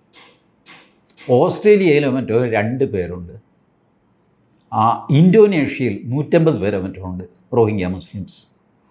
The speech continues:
ഭാരതത്തിൽ ജമ്മുവിൽ മാത്രം ഫോർട്ടി തൗസൻഡ്, ബാക്കിയുള്ളതിന് കണക്കില്ല. കണക്കൊരു പക്ഷേ സർക്കാരിൻ്റെ കയ്യിലോ, ആ, ഐ ബിയുടെ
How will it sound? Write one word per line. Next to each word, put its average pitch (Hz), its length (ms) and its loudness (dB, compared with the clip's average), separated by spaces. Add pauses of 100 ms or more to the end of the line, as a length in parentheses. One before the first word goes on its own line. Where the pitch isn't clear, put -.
(720)
ഭാരതത്തിൽ 175 600 0
ജമ്മുവിൽ 165 560 0
മാത്രം 165 400 0
ഫോർട്ടി 139 320 0
തൗസൻഡ്, 139 400 -4
ബാക്കിയുള്ളതിന് 131 580 -2 (100)
കണക്കില്ല. 123 500 -2 (880)
കണക്കൊരു 110 320 0
പക്ഷേ 139 280 -2
സർക്കാരിൻ്റെ 139 540 -2
കയ്യിലോ, 127 520 -4 (600)
ആ, 107 280 0
ഐ 123 160 0
ബിയുടെ 131 280 2